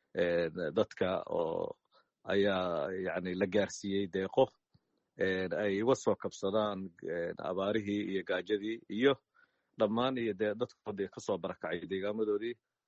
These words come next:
Een, waxaan kol dhow rabnaa inaan, een, een, isugu yeerno oo deegaamadaas maamulada ka jiro dhan tababaro, ee, maamul wanaagga iyo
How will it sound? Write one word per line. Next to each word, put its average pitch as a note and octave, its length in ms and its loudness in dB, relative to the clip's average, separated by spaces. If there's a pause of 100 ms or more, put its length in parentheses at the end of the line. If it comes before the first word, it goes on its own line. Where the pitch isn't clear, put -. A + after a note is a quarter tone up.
(100)
Een, F#2+ 280 2
waxaan G#2 380 -2
kol C#3 220 6
dhow B2+ 340 2
rabnaa G#2 800 -4
inaan, F#2+ 520 -6
een, E2+ 520 -4 (800)
een, F2 360 4
isugu A2+ 340 2
yeerno G2+ 460 4 (160)
oo G2 160 2
deegaamadaas G2 680 2
maamulada G2 500 0
ka A2+ 120 0
jiro - 280 -12
dhan F#2 180 -12
tababaro, F2+ 540 -2 (220)
ee, D#2+ 200 -2
maamul F#2 380 -4
wanaagga G#2 520 2
iyo E2+ 500 -6